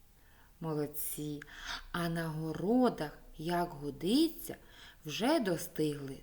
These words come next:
та вродили ріпа, буряки, морквиця. Ану, нагинайтеся, імітуйте, що ви збираєте ріпу,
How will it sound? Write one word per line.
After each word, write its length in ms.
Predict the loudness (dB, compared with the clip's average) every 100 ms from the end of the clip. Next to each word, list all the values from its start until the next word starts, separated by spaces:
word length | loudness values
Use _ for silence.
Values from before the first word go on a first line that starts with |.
| -6
та 180 | -2 -2
вродили 760 | -4 -6 4 6 8 6 0 -4 -16 -20 -10
ріпа, 640 | -6 -2 0 0 -2 -12 -12 -18 -10
буряки, 720 | -6 -4 -6 -8 -8 -6 -6 -8
морквиця. 920 | -8 -8 -10 -4 0 0 -2 -6 -8 -12 -20 -20 -20 -20 -18 -20 -6
Ану, 380 | 0 2 2 0 -6 -4
нагинайтеся, 920 | -2 -2 -2 0 0 0 -4 -4 -6 -8 -18 -18 -18 -20 -8 0
імітуйте, 600 | 2 4 4 2 2 0
що 240 | 2 2
ви 160 | 2 0
збираєте 720 | 2 2 4 4 2 0 -6 -6 -20 -20 -20 -14
ріпу, 500 | -6 2 4 4 -2